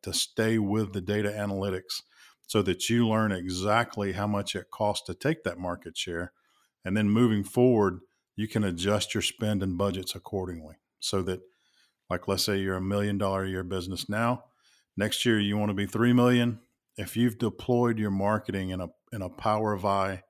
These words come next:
prospect so that you're going in to learn to take control, then it just becomes a math problem. So I know that, uh, you know, I, I, let's say I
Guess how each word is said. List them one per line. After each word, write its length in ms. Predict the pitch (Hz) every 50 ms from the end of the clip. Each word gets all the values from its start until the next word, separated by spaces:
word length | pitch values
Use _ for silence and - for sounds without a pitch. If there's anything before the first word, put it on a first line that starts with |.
| _ _ _ _ _ _ _ _ _ _
prospect 640 | - - 110 110 110 - - - 92 85 85 - - -
so 220 | - - 95 92
that 180 | 87 92 85 - - _ _ _ _ _ _ _ -
you're 120 | 98 92
going 400 | 87 87 101 98 104 107 107 104
in 180 | 104 104 104 104
to 140 | - - 104
learn 480 | 95 90 92 95 101 104 107 104 104 92
to 60 | 90
take 300 | - - 113 104 95 -
control, 640 | - 92 90 - - 117 113 107 104 92 87 - - _ _ _ _ _ -
then 140 | - 117 110
it 60 | 104
just 200 | 90 101 95 -
becomes 320 | - 101 - - 101 95 90
a 60 | 90
math 340 | 87 87 87 87 85 - -
problem. 380 | - 85 78 73 73 80 87 _ _ _ _ _ _ _ _ - - _ _ _
So 220 | - - - 98 92
I 80 | 95
know 300 | 98 95 101 101 98 98
that, 200 | 90 95 95 98 - _ _ _ -
uh, 260 | 101 95 95 90 90 - _ -
you 120 | 123 98
know, 200 | 95 90 87 87 - -
I, 40 | - 110 - -
I, 60 | - 123 117 _ _ -
let's 160 | 110 101 -
say 160 | - 117 101
I 120 | 95 90